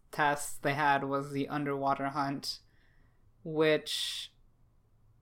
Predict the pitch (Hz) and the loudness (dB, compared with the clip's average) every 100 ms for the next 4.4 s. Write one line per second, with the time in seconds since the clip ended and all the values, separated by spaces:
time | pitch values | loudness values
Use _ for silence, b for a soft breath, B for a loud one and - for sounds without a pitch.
0 | _ _ _ _ 165 165 156 151 - - | _ _ _ _ -2 0 0 -4 -12 -14
1 | - _ _ _ - - 285 330 277 226 | -18 _ _ _ -18 -2 0 2 0 2
2 | 196 185 180 180 180 180 175 175 160 - | 4 6 4 4 -2 -4 6 6 6 0
3 | - 156 160 165 170 202 240 247 - 190 | -8 -6 -4 -6 -2 0 0 -2 -2 2
4 | 160 156 160 | 2 0 -4